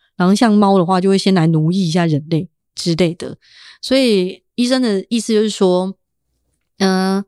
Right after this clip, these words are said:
其实猫狗看，对这件事情看得很淡，而且呢，最重要的是猫跟狗，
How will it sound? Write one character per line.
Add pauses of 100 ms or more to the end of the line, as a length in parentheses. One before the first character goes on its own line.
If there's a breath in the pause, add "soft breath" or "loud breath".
(260 soft breath)
其
实
猫
狗
看，
对
这
件
事
情
看
得
很
淡， (320 soft breath)
而
且
呢，
最
重
要
的
是 (360 loud breath)
猫
跟
狗，